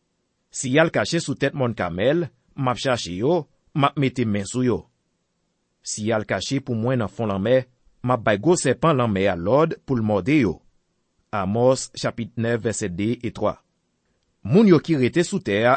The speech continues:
ap sibi kòlè ti mouton an. Ekspresyon sa aparèt sèlman nan liv Revelasyon an, e li paradoksal, se sèlman ti sa yon moun ka di. Èske ou janm konn wè yon mouton menase yon moun? Lou ak lous yo,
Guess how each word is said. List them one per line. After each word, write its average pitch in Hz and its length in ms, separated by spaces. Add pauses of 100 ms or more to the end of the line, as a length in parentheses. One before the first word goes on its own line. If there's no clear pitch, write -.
ap 135 140
sibi 120 480
kòlè 123 400
ti 131 140
mouton 110 400
an. - 100 (840)
Ekspresyon 107 500
sa 120 220
aparèt 110 400
sèlman 113 400
nan 90 100
liv 139 180
Revelasyon 110 600
an, 143 180 (240)
e 92 140
li 165 180
paradoksal, 120 880 (220)
se 180 180
sèlman 135 400
ti 117 160
sa 117 280
yon 104 140
moun 120 280
ka 110 160
di. 101 180 (1300)
Èske 107 400
ou 123 180
janm 131 220
konn 113 180
wè 120 300
yon 110 120
mouton 127 400
menase 107 440
yon 101 100
moun? 156 240 (1160)
Lou 127 360
ak 117 300
lous 107 320
yo, 185 220